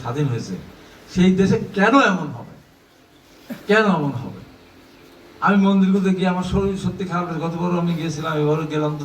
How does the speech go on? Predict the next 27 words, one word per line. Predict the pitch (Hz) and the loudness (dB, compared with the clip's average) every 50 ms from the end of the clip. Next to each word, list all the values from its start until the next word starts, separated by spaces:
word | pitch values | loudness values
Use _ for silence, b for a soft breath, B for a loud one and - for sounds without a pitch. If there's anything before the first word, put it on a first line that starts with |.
| - 160 | -6 -6
দেখলাম | 160 147 151 147 131 - - | -4 -2 -2 -4 -4 -4 -8
তো | - - - - - - - - - - - - - - - - - - - - - - - - - - - - - - - - - - 185 | -10 -10 -12 -16 -20 -20 -20 -20 -20 -20 -20 -20 -20 -20 -20 -18 -18 -18 -16 -18 -20 -20 -20 -20 -20 -20 -20 -20 -20 -20 -20 -20 -10 -6 -4
যে | 147 151 185 202 | -2 2 2 2
এটা | 202 214 214 208 | 2 2 2 2
তো | 208 190 160 | 2 0 2
হওয়ার | 170 190 185 185 190 | 2 2 0 0 0
কথা | 185 175 170 147 | -2 -2 -2 -4
না। | 139 135 - 175 | -2 -4 -2 -2
আমাদের | 185 185 180 185 180 165 | -2 -2 -2 -2 -4 -2
বাংলাদেশে | 170 170 170 165 160 - - - - 170 | -2 -2 -2 -4 -2 -2 -4 -2 -2 -4
কত | 165 185 175 - - | -4 -4 -4 -4 -4
সুন্দর | - 165 165 165 - - | -4 -4 -4 -6 -6 -8
সুন্দর | 156 165 165 165 156 151 | -8 -8 -8 -6 -4 -4
মসজিদ | 156 147 147 156 139 143 | -4 -4 -4 -4 -4 -4
হচ্ছে | 143 139 - 165 160 | -4 -4 -6 -6 -6
না, | 165 165 - - - - - - - - - - - - - - - - - - - - - - - 139 | -8 -10 -10 -14 -18 -20 -20 -20 -20 -20 -20 -20 -20 -20 -20 -20 -20 -20 -20 -20 -20 -20 -20 -10 -4 2
মসজিদের | 160 180 175 175 175 170 170 - | 2 2 2 2 -2 -2 -2 -2
ভিতরে | 165 175 165 165 160 160 | -2 -2 -2 -4 -2 -2
নামাজ | 160 165 165 156 - - | -2 -2 -2 -4 -4 -4
পড়লে | 175 165 160 156 151 151 147 143 | -4 -4 -2 -2 -2 -2 -2 -2
সেখান | 147 147 156 156 147 | -4 -6 -6 -6 -6
থেকে | 156 151 156 151 | -6 -4 -4 -4
আর | 143 139 143 | -4 -6 -10
উঠতে | 139 - - 180 143 | -12 -8 -4 -4 -4
ইচ্ছা | 127 - 123 107 | -4 -6 -10 -10
করে | 101 90 82 78 | -10 -10 -12 -14
না, | 76 | -18